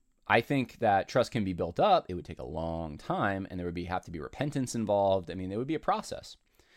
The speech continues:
So you don't trust someone like that. Number two, though, number two is, I think, and this is where I might get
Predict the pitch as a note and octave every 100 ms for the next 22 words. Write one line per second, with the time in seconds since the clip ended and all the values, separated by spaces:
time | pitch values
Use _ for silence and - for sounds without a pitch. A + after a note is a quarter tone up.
0 | _ _ _ _ _ _ _ - A#2+ B2+
1 | A3 G3 F3 B2+ G#2 F2+ - F#3+ D3 D4
2 | A3+ - A3 G3+ F#2 C2+ - _ _ _
3 | _ _ _ _ _ _ - C3 G3+ F#3+
4 | - C#3 A#2 G2 F#2+ F2+ - - _ _
5 | - - - F#3 F#2+ - G2 A#2 C3 A#2+
6 | G#2+ G#2+ G#2+ G2+